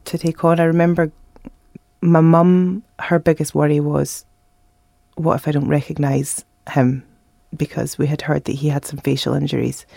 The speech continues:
She said, "Oh, I had to take a big deep breath before I went to see him." And then she came out a few minutes later, and the sense of relief on her face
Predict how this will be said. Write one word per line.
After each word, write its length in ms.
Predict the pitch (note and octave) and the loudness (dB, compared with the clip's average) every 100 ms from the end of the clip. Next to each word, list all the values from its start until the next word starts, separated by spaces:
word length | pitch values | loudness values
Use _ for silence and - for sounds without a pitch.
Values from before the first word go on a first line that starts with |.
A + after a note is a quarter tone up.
| - - - - - - | -20 -20 -20 -20 -20 -12
She 160 | - | -10
said, 320 | D#3+ D3+ D3+ - | -4 -2 -2 -2
"Oh, 80 | |
I 120 | C3+ C3 | -4 -4
had 120 | C#3 | -6
to 60 | |
take 160 | - C#3+ | -8 -6
a 40 | |
big 160 | D3 - | -6 -6
deep 200 | - - | -8 -2
breath 240 | D3+ C#3 | -2 -2
before 220 | - - C#3+ | -4 -2 0
I 40 | |
went 180 | C#3+ - | -2 -4
to 80 | C#3+ | -8
see 200 | - D3 | -4 -2
him." 180 | C#3+ - - - - - - _ | -2 -8 -14 -20 -20 -20 -20 _
And 140 | - D3+ | 2 4
then 120 | D3 | 4
she 140 | - | 0
came 220 | - E3+ | -2 2
out 120 | D#3 - | 2 0
a 40 | |
few 160 | - D#3+ | 0 2
minutes 280 | D#3 - C#3+ | 2 2 2
later, 480 | C#3+ - D3 C#3 - _ _ _ | 0 0 0 0 -4 _ _ _
and 340 | D3+ D3+ D3+ - | 4 4 4 0
the 140 | E3 | 0
sense 320 | D#3 D#3+ D#3 E3 | 2 2 2 2
of 100 | D#3+ | 2
relief 380 | E3 F#3+ - | 4 2 2
on 100 | E3 | 0
her 100 | D3 | 0
face 440 | - E3+ D3+ - | 0 0 0 -2